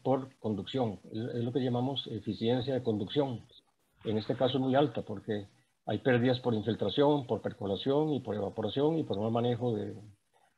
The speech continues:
de ese, de ese caudal. Pero cuando entra el agua ya en la gaveta, eh, cua-, se hacen una especie de, o se hacían una especie de represitas a la entrada,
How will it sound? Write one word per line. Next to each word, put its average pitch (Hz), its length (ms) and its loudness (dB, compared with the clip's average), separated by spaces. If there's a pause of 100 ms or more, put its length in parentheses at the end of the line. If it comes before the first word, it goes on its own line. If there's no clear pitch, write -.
(280)
de 104 180 2
ese, 110 360 0
de 101 200 2
ese 104 180 0
caudal. 98 540 -2 (680)
Pero 175 260 8
cuando 160 320 6
entra 170 240 4
el 175 80 8
agua 127 220 8
ya 131 140 2
en 139 100 2
la 135 100 0
gaveta, 151 480 4 (1300)
eh, 104 380 0
cua-, 120 260 -2
se 117 240 -2
hacen 120 260 0
una 135 240 0
especie 139 440 2
de, 127 220 2 (200)
o 110 140 -2
se 117 100 0
hacían 139 280 2
una 123 160 2
especie 131 320 0
de 127 80 4
represitas 117 540 0
a 143 40 2
la 143 80 2
entrada, 143 420 0